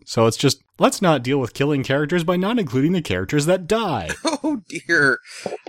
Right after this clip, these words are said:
Speaker 2: Wow. Um, I remember listening to the cassette version of what I presume was the read-along record for Star Trek two,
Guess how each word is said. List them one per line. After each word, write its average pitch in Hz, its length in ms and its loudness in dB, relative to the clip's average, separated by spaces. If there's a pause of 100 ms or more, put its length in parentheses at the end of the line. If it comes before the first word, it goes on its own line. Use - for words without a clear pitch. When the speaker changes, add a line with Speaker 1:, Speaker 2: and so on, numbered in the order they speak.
Speaker 2:
Wow. 127 600 -2
Um, 127 460 -6 (120)
I 143 80 -4
remember 165 220 -6
listening 156 320 -10
to 139 140 -10
the 123 360 -8 (200)
cassette 190 340 -2
version 139 440 -6
of 123 100 -6
what 127 100 0
I 127 40 -2
presume 131 300 -8
was 120 120 -10
the 127 60 -10
read-along 120 420 -8
record 120 340 -6
for 110 100 -10
Star 120 240 -6
Trek 117 240 -12
two, 117 480 -6